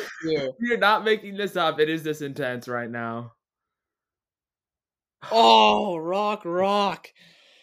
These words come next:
Speaker 1: If this is, like, super boring to listen to, I'm sorry, but this is how it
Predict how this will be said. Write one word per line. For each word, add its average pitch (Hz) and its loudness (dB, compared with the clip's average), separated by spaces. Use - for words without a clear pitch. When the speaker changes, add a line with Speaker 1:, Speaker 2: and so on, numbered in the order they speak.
Speaker 1:
If 151 -10
this 185 -6
is, 175 -12
like, 165 -2
super 156 -8
boring 143 -10
to 139 -10
listen 139 -12
to, 139 -12
I'm 123 -14
sorry, 123 -8
but 113 -16
this 135 -14
is 131 -20
how 135 0
it 220 2